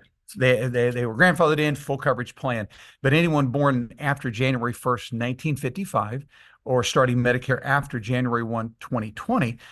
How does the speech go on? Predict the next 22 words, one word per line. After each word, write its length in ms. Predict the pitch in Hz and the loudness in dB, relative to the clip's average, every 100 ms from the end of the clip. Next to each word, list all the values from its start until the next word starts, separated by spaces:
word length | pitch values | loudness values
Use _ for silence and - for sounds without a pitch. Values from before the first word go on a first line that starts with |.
| - - | -12 0
uh, 180 | 127 | 2
the 120 | 117 120 | 4 2
most 200 | 123 - | 0 0
comprehensive 560 | 165 170 135 123 135 | 2 2 0 -4 -6
plan 240 | - 123 113 | -4 -2 -2
is 140 | 104 | -6
a 60 | 110 | -10
G 380 | 101 110 139 | -10 -6 -4
plan. 480 | 143 - - - - _ _ _ - | -6 -8 -12 -12 -18 _ _ _ -4
Uh, 320 | 120 120 117 | 0 2 0
and 260 | - 120 117 | -2 -2 -2
that 120 | 120 | -2
G 220 | 117 160 | 0 0
plan 460 | 175 143 123 120 117 | 0 0 0 0 -2
will 180 | 123 117 | -2 0
actually 340 | 131 131 127 | 0 -4 -6
cover 520 | - - 160 117 110 120 | -8 -2 0 0 -4 -6
five 600 | - - 139 139 123 110 | -8 0 4 4 4 0
of 160 | 131 | -8
the 80 | 120 | -8
six 400 | - - 120 - | -8 -8 -10 -12
gaps. 540 | 113 120 - - - | -8 -8 -8 -8 -10